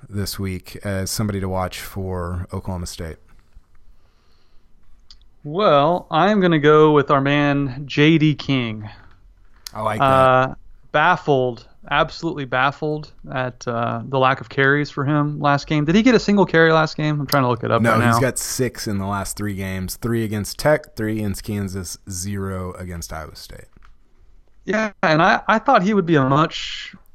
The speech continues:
Speaker 2: you know, I thought he would get close to fifty-fifty carries with Justice Hill, with the way they were trying to conserve him at the beginning of the year.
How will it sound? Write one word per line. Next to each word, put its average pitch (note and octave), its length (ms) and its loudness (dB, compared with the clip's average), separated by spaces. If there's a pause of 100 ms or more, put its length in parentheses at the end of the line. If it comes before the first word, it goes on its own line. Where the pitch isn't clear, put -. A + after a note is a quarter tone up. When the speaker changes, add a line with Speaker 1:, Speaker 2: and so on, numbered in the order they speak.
(300)
Speaker 2:
you D#3 140 -2
know, C#3 80 4
I F3 60 4
thought B3+ 160 4
he G3+ 80 6
would C3+ 80 10
get C#3 100 0
close D#3 260 2
to C#3 80 -10
fifty-fifty D3 800 -4 (280)
carries C3+ 500 2
with A2+ 260 -2
Justice B2 380 -2
Hill, C#3 260 6
with A2+ 140 -2
the - 60 -8
way A#2+ 160 4
they A#2+ 100 4
were A#2 120 2
trying B2+ 200 2
to B2 60 2
conserve A#2+ 420 0
him B2 220 2
at C3 80 -2
the - 60 -20
beginning C3+ 260 -2
of C#3 60 -2
the C#3 60 0
year. C#3+ 160 2